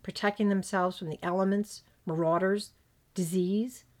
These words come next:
How is a sophisticated dessert prized by kings a priority, or even a possibility? Okay, getting back to making the baklava.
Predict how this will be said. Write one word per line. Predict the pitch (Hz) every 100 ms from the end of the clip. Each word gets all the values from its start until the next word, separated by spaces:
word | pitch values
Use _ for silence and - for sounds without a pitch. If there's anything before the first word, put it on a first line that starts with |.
| _ _ _ _ _ _ _
How | - 240 269 -
is | 220
a | 202
sophisticated | - 170 - 214 - 214 214 190
dessert | 175 180 180 170 -
prized | - 175 190 -
by | 185
kings | 175 - 180 180 175
a |
priority, | 185 - 196 220 262 208 202 - _ _ _ _ -
or | 220
even | 277 277
a | 226
possibility? | - 233 - 190 226 294 208 208 185 _ _ _ _ _ _ _ _ _ _ _ _ _ _ _ 202
Okay, | 180 -
getting | - 247 247
back | 208 196 - _ _
to | -
making | 196 196 220 - 180
the | 139
baklava. | - - - 185 185 -